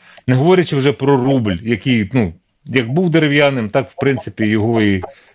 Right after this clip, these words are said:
роз-, розпилюють, тобто напилюють частинками, знаєш. Тобто немає там в цьому клубі, нікого немає, хто б,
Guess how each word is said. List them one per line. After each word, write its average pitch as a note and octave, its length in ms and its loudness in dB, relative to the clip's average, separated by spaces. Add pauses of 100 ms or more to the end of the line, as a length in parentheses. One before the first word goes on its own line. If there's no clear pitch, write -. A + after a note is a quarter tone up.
(120)
роз-, A#2+ 320 -2
розпилюють, G2 640 -2 (100)
тобто G#2 240 -4
напилюють A2+ 580 -2
частинками, F#2 640 -4
знаєш. A2 340 -4 (400)
Тобто A#2+ 300 -2
немає D#3 460 4
там A#2+ 360 -2
в - 80 -18
цьому C3 300 0
клубі, F3+ 380 2
нікого C#3 500 0
немає, C3+ 520 0
хто - 300 -2
б, A2 120 -8